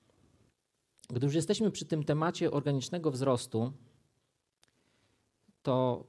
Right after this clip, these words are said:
bardzo dobrym fragmentem, który mówi o organicznym wzroście, o owocowaniu, mm, takim obszernym fragmentem, czy może nie o sianiu,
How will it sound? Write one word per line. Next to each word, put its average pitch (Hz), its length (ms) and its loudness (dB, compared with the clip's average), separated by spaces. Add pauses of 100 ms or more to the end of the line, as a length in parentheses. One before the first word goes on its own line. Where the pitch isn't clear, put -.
bardzo 143 760 0
dobrym 143 340 0
fragmentem, 127 580 -2
który 131 280 -4
mówi 131 300 0
o 117 120 0
organicznym 123 560 -2
wzroście, 120 580 -4
o 120 100 -8
owocowaniu, 120 1000 -4 (580)
mm, 110 380 -8
takim 117 320 -10
obszernym 123 400 -2
fragmentem, 110 520 -6
czy - 120 -8
może 120 220 -2
nie 160 180 2
o 151 40 4
sianiu, 139 640 0